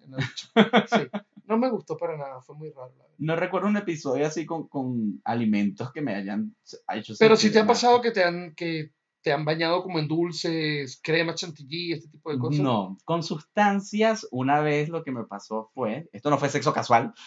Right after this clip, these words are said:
Speaker 1: Ajá.
Speaker 2: <laughs> basta de, de
Speaker 1: Fue
Speaker 2: sexo
Speaker 1: con tu
Speaker 2: casual.
Speaker 1: marido de turno, pues.
Speaker 2: Sí, fue con la persona que estaba en ese momento. Esta persona se puso como creativa y dijo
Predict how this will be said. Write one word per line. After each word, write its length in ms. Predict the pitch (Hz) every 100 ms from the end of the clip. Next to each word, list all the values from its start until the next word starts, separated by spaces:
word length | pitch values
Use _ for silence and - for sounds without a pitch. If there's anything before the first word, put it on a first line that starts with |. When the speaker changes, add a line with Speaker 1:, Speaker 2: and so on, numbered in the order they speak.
| -
Speaker 1:
Ajá. 500 | - 151 160 190 190
Speaker 2:
<laughs> 0 |
basta 360 | 156 147 143 147
de, 140 | 175 165
de 200 | 143 139
Speaker 1:
Fue 140 | -
Speaker 2:
sexo 0 |
Speaker 1:
con 80 | 185
tu 60 | 196 202
Speaker 2:
casual. 40 |
Speaker 1:
marido 300 | 202 185 185
de 80 | 185
turno, 400 | 135 147 127 117
pues. 160 | - 127
Speaker 2:
Sí, 180 | 120 95
fue 140 | 98
con 240 | 95 101 104
la 140 | 107
persona 320 | 98 - 95
que 60 | 101
estaba 300 | - 90 92
en 60 | 98
ese 160 | 98 120
momento. 480 | 127 123 98 131 - -
Esta 180 | - 107
persona 240 | 120 113
se 80 | 127
puso 220 | 113 127
como 200 | 143 139
creativa 520 | 131 104 98 143 156
y 40 | 151
dijo 280 | 123 135